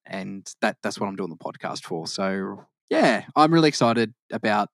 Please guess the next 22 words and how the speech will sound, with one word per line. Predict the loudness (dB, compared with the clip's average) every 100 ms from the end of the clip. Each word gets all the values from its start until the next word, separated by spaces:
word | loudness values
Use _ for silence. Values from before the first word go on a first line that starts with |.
| _ _
everything. | 0 2 2 0 -2 0
All | 0
the | 2
feedback | 2 2 0
that | 0
we've | 0
gotten | 0 2
has | 0
been | 0 -2
fantastic | -2 -2 -2 -4 -6
so | -4 -4
far, | 0 2 2 0 -8 -18 -18 -20 -20 _ -8
uh, | -6
and | -4 -4 -2 -2 -2
we've | -4 -2
been | 0 0
able | 0
to | -2
take | -4 -4
that | -4
into | -4 -6
consideration | -8 -6 -2 0 2 0 -2